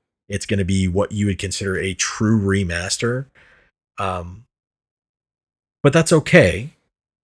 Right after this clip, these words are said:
I don't understand why it took so long to get there, though, because, I mean,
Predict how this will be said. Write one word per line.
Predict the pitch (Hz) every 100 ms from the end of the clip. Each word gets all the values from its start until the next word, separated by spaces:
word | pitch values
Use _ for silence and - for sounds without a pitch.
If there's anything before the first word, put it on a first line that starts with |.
| _ _ -
I | 127
don't | 139 135 - _ _ _
understand | 135 127 117 135 120 113
why | 104 113
it | 107
took | - - -
so | -
long | 113 104 107
to | 90
get | 85 123 -
there, | 98 85
though, | 85 85
because, | 80 95 104 87 - -
I | 107 92
mean, | 120